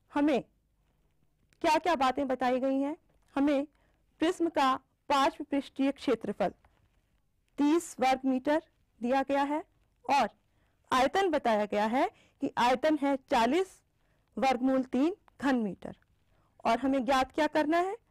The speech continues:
हमें ज्ञात करना है आधार की भुजा और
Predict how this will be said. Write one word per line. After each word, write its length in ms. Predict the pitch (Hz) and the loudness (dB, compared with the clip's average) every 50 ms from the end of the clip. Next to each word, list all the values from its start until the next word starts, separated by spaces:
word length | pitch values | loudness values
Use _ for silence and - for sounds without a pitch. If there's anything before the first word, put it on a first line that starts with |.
| _ _ _ _ _ _ | _ _ _ _ _ _
हमें 220 | - 269 311 311 240 | -2 0 0 0 0
ज्ञात 280 | 269 269 240 226 - | 2 0 0 0 -2
करना 240 | - 233 220 226 240 | -2 -4 -2 0 0
है 220 | 240 254 302 330 - - _ | 0 0 0 -2 -2 -4 _
आधार 360 | - 214 208 233 233 226 233 226 | -4 -4 -2 -2 -2 -2 -2 -2
की 180 | - - 240 | -4 -8 -8
भुजा 360 | 202 - - 226 - 294 320 370 480 - _ _ _ _ _ _ - | -8 -6 -6 -4 -2 0 0 0 -2 -4 _ _ _ _ _ _ 0
और 180 | 214 240 302 | 0 0 0